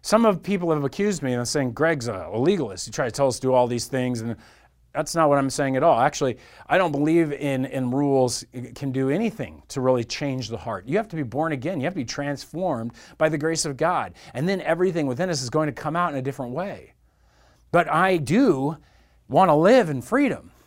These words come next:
I do want to walk now that I've been made alive, not in sin, but in knowing God and loving God and living for God and sharing God. I wanna,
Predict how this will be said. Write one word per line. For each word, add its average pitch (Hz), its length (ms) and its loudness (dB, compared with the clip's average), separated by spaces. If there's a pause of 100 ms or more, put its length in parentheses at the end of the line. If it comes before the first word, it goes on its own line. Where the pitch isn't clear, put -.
(400)
I 175 300 6
do 208 320 4
want 175 200 4
to 139 60 6
walk 165 460 8
now 143 220 2
that 135 100 4
I've 131 140 2
been 139 140 2
made 143 160 0
alive, 151 680 2 (480)
not 233 300 6
in 165 100 -2
sin, 233 400 -2
but 220 160 4
in 185 180 -2
knowing 233 440 0
God 170 460 2
and 156 280 -6
loving 214 380 4
God 135 400 4
and 120 240 -4
living 233 320 6
for 139 160 -4
God 160 400 2
and 117 180 -6
sharing 180 760 2 (300)
God. 131 360 2
I 202 40 6
wanna, 180 280 4